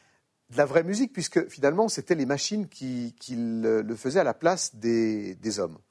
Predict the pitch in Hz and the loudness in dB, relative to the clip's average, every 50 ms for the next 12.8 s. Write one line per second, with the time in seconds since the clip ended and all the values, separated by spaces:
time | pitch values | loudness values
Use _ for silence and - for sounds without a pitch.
0 | _ _ _ - - - - - - - - _ - 165 160 - - 196 202 - | _ _ _ -20 -20 -20 -20 -20 -20 -20 -14 _ -2 -2 -2 -2 0 -2 -2 -2
1 | - 139 135 - - 254 233 - 151 160 160 147 139 131 135 - - _ _ _ | 0 -2 0 0 0 0 2 2 2 2 4 2 2 2 0 -2 -10 _ _ _
2 | _ _ - - - - - - 185 196 175 202 190 147 135 139 - 147 147 175 | _ _ -20 -20 -20 -8 0 2 2 2 4 2 0 0 -2 -6 -6 -6 -4 -2
3 | 254 240 170 156 170 180 160 127 117 135 185 151 143 147 147 127 - _ _ _ | 0 2 4 4 2 2 2 -2 -2 -2 -6 -4 0 0 0 0 -2 _ _ _
4 | _ - - _ _ _ - - - 151 151 180 220 175 139 123 117 120 - - | _ -20 -20 _ _ _ -8 -2 0 0 2 4 4 4 4 2 0 0 2 2
5 | 135 135 - - 247 269 277 180 120 - _ _ _ _ _ _ _ _ _ - | 2 2 2 0 0 0 0 -2 -6 -8 _ _ _ _ _ _ _ _ _ 2
6 | 151 160 156 - 147 131 - - - 170 156 147 131 - _ - - 120 - - | 2 2 2 2 -2 -4 -2 0 0 2 2 2 0 -2 _ -10 -10 -10 -10 -12
7 | 123 127 - - 135 - - 156 156 127 - - 143 - - 175 156 - - 180 | -20 -14 -10 -10 -10 -6 0 0 2 2 2 0 -2 0 2 0 0 2 2 2
8 | 156 131 117 127 127 127 123 117 107 120 120 117 151 147 - - 107 95 92 - | 4 4 2 0 -2 -6 -6 -4 -2 -2 0 2 2 0 0 0 0 0 0 0
9 | - 113 - - - 110 120 147 190 254 269 - _ _ - _ _ _ _ - | -2 -2 -2 -2 -2 -2 0 2 0 0 0 -2 _ _ -20 _ _ _ _ -2
10 | 147 151 - 170 170 170 175 202 240 262 269 247 _ _ _ _ _ _ _ - | -2 -2 0 2 2 4 4 4 4 2 2 -2 _ _ _ _ _ _ _ -12
11 | - - 151 - 175 160 - 220 233 247 247 247 - _ _ _ _ _ _ _ | -10 -8 -4 -2 -2 0 2 4 4 2 2 0 -6 _ _ _ _ _ _ _
12 | _ _ _ _ _ - - 208 220 220 196 151 - - - | _ _ _ _ _ -10 -4 -2 0 2 2 2 0 -2 -6